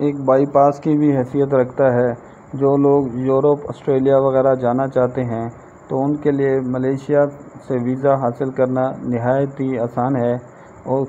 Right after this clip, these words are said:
क्योंकि वहाँ पर आपको काफ़ी लोग ऐसे मिल जाएंगे जो आपको स्पॉन्सर करने के लिए तैयार हो जाएंगे।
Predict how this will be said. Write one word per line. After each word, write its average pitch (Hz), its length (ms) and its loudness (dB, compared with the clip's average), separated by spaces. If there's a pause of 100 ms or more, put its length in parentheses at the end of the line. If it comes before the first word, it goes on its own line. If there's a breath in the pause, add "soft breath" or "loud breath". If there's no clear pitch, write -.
क्योंकि 151 320 0
वहाँ 135 320 0
पर 135 380 2
आपको 127 420 0
काफ़ी 131 580 -4
लोग 143 280 2
ऐसे 127 260 -2
मिल 131 220 -2
जाएंगे 127 460 -2
जो 123 180 -2
आपको 123 280 -2
स्पॉन्सर 127 560 -4
करने 123 340 -2
के 123 100 -6
लिए 117 200 0
तैयार 120 320 0
हो 127 120 0
जाएंगे। 113 460 -4